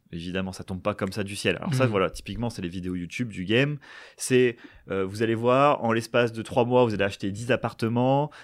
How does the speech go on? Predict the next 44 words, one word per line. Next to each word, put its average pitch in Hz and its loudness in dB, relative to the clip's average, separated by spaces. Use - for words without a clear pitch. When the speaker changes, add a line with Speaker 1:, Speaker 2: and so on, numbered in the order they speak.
Speaker 2:
Ouais. 131 -4
Speaker 1:
euh, 104 2
ça 110 -2
va 107 4
vous 110 2
faire 110 -2
cinq 120 -2
mille 127 -2
ou 110 -4
dix 107 -8
mille 117 -2
euros 110 0
par 107 0
mois 110 0
net 110 -2
dans 104 -4
la 101 -2
poche, 131 2
et, 110 2
euh, 101 2
tu - -8
vois, 110 0
toutes - -14
ces 98 -8
conneries, 101 -4
quoi. - -6
Speaker 2:
Mhm. 117 -6
Ça - -4
doit 175 2
arriver 156 6
une 165 6
fois 165 2
de - -4
temps 143 2
en 143 2
temps. 151 -2
Speaker 1:
Et - -20
bien 107 -14
sûr. 135 -8
Speaker 2:
Mais 147 4
t'as 123 -2
pas, 135 0
niveau 139 0
chance, - -4